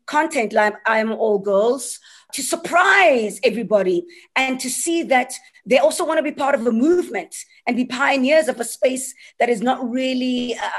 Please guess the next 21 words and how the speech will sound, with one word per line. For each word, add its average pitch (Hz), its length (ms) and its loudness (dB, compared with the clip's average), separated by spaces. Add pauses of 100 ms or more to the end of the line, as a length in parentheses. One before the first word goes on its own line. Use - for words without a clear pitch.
uh, 220 80 0 (200)
uh, 214 60 0 (200)
um, 220 360 -2
overflowing 269 840 2 (200)
with 277 160 -8
South 262 180 -2
African 285 260 -8
creativity. 262 920 -4 (340)
And 269 340 0
I 320 220 2
Am 311 180 -2
All 285 280 4
Girls, 254 480 2 (200)
everything 320 720 2
there, 202 280 2 (300)
everyone 269 760 2
there 190 280 2 (300)
is - 180 -6
proudly 240 540 0
South 202 300 -2
African. 190 560 -4